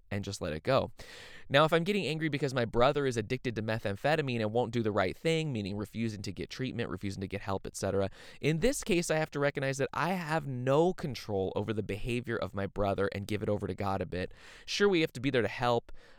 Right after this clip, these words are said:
uh, but if we keep allowing ourselves to get angry over the poor choices of our brother and that he, the poor choices that he keeps making, that's kind of on us, and we need to take steps to let it go for the sake of our own mental health and well-being.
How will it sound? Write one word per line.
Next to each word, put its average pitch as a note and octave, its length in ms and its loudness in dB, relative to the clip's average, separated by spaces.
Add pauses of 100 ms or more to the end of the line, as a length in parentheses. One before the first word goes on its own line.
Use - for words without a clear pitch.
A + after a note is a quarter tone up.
uh, F#2+ 160 -2
but - 320 4
if D3+ 160 -4
we D#3+ 80 -2
keep A3 240 -4
allowing D3+ 420 2
ourselves C3+ 340 0
to A2+ 80 -6
get G#2+ 180 -2
angry A#2 400 -2
over G2+ 160 0
the F2+ 100 -4
poor B2 300 2
choices A#2 420 -4
of G2 100 0
our F#2+ 120 2
brother A2 460 0 (280)
and G#2+ 160 -2
that - 120 -2
he, A#2+ 100 -2
the - 240 -6
poor A#2+ 200 8
choices A2 300 0
that F#2+ 100 -2
he G#2 120 -4
keeps - 260 -12
making, G#2 420 -4 (200)
that's - 160 -2
kind G#3 240 -8
of C4 80 -6
on F#3+ 160 -4
us, D#3+ 280 0
and - 140 -2
we C3 80 0
need D#3 140 0
to F#3 80 -6
take - 240 -2
steps - 340 -2
to A#2 140 -2
let G#2 340 0
it G#2 160 -4
go A2 260 2
for G#2 140 -6
the F#2+ 100 -2
sake A2+ 280 -2
of G2+ 100 -4
our F#2 180 2
own A2+ 380 -2
mental G#2 340 -6
health F2 300 -4
and G2+ 100 -4
well-being. G2 580 -2